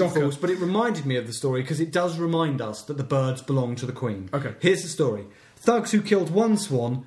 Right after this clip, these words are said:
Speaker 2: and wounded another in a crossbow attack have been condemned as the lowest of the low. The birds, which legally belong to the Queen,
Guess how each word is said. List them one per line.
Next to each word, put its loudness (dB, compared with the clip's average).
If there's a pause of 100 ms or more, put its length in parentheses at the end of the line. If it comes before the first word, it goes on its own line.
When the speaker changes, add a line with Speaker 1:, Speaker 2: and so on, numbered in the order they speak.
Speaker 2:
and 4
wounded 2
another 2 (240)
in 2
a 4
crossbow 2
attack -4 (160)
have 0
been 4
condemned 0
as -2
the 0
lowest 0
of -4
the 2
low. 0 (240)
The 4
birds, 2
which 0
legally 4
belong 2
to -4
the 0
Queen, 0